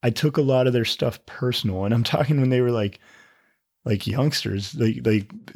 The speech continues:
two, three years old, they would make simple mistakes, and I would get re-, really frustrated, just, like,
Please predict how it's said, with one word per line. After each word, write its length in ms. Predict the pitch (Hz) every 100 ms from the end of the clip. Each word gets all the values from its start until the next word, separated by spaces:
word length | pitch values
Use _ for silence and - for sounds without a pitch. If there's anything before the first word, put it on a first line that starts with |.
| 135
two, 340 | - 165 151 135
three 220 | 131 127
years 300 | 127 117 110
old, 300 | 120 127 107
they 120 | 107
would 180 | 107 107 - _ _ - _ _ _ _
make 200 | 127 117
simple 260 | - 131 117
mistakes, 560 | 101 - 120 123 - 113
and 100 | 104
I 120 | 104
would 200 | 101 95 _ _ _ _ _ _ - - _ _ _ -
get 160 | 139 120
re-, 280 | 120 120 120
really 240 | 123 143
frustrated, 600 | 120 - 123 - 104 104
just, 200 | 104 120
like, 280 | 123 104 107